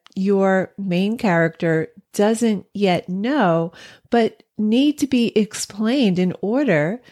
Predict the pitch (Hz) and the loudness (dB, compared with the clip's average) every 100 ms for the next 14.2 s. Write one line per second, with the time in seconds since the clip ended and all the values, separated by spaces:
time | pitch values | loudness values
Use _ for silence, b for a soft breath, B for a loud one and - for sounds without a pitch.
0 | b - 208 208 226 226 - 220 208 202 | b -2 0 2 0 0 -4 -6 -4 -4
1 | 202 - 254 277 240 - 220 220 226 226 | -6 -4 -4 -2 -2 -6 -4 -4 0 -2
2 | 277 208 160 180 190 _ _ _ _ _ | -2 -2 -4 -6 -12 _ _ _ _ _
3 | _ _ - 240 262 262 262 240 226 _ | _ _ -6 -4 0 0 4 2 0 _
4 | b b b - - 330 339 311 269 262 | b b b -6 -2 0 0 0 -2 -6
5 | - 208 208 208 196 190 180 190 180 - | -2 2 4 2 0 -4 -2 0 0 -2
6 | 202 208 208 202 220 b b - 226 185 | 0 2 2 -2 -4 b b -4 0 0
7 | 185 - 302 254 196 180 165 175 b b | 0 -8 -4 0 2 0 -2 -6 b b
8 | - - 202 190 190 - 175 175 170 240 | -14 -2 0 4 2 0 -2 -2 -2 -2
9 | 233 220 214 180 160 - 202 196 _ - | 0 0 0 0 0 0 -2 -2 _ 0
10 | 226 254 240 226 190 - 185 185 165 - | 0 0 0 0 -2 -6 0 2 2 -2
11 | - 285 320 196 180 208 208 - 262 277 | -8 -4 0 0 0 -4 -6 -2 0 0
12 | 269 269 226 190 208 240 170 165 170 165 | -2 -2 0 0 0 0 2 2 0 -2
13 | 165 - - 185 175 214 226 240 220 160 | 0 -2 -4 -2 0 0 0 0 0 0
14 | 156 - | -2 -8